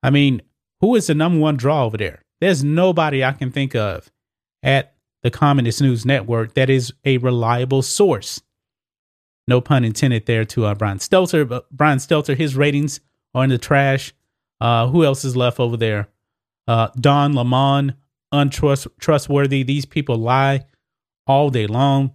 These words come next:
Jeff Zucker, corrupt. Andrew Cuomo, the Cuomo crime family, corrupt.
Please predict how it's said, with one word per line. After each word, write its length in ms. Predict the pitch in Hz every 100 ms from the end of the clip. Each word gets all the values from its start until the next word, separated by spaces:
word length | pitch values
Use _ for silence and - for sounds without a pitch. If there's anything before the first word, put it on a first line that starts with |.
| _ _ _ _
Jeff 320 | 117 123 143 -
Zucker, 500 | 131 143 143 143 139
corrupt. 560 | 127 113 143 139 _ _ _ _ _ _ _ -
Andrew 360 | 147 135 143
Cuomo, 520 | 135 170 143 139 135 123
the 240 | 120 110
Cuomo 400 | - 151 139 127
crime 320 | - 143 139 135
family, 340 | 143 143 143
corrupt. 540 | - 113 135 143 -